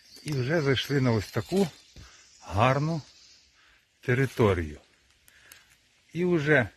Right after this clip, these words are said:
тільки потрапивши сюди, зараз підемо в тому напрямку, але вже є, що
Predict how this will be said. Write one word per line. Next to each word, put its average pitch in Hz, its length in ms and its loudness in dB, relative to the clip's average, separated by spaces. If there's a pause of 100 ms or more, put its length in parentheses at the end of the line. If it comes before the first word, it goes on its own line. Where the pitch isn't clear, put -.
(180)
тільки 120 360 -4
потрапивши 107 720 -4
сюди, 196 480 0 (1400)
зараз 113 220 -8
підемо 95 400 -6
в 87 60 -12
тому 175 400 -4
напрямку, 147 640 -2 (500)
але 214 320 4
вже 143 460 4
є, 165 420 2
що - 460 -4